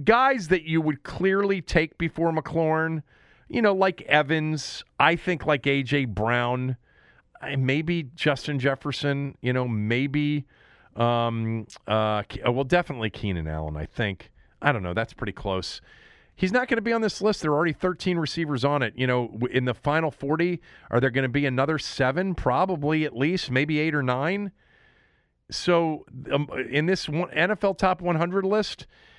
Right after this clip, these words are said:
he's not, he's not gonna be on a list that probably has twenty to twenty-two receivers on it. So anyway, just thought it was interesting. I think he should be on this list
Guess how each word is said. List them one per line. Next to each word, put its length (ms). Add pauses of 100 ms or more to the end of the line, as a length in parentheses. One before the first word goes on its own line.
(140)
he's 260
not, 300
he's 180
not 160
gonna 160
be 180
on 140
a 80
list 320
that 140
probably 480
has 260
twenty 360
to 100
twenty-two 520
receivers 600
on 180
it. 100 (1000)
So 200
anyway, 320 (180)
just 180
thought 140
it 40
was 140
interesting. 500 (340)
I 80
think 120
he 80
should 200
be 100
on 140
this 180
list 380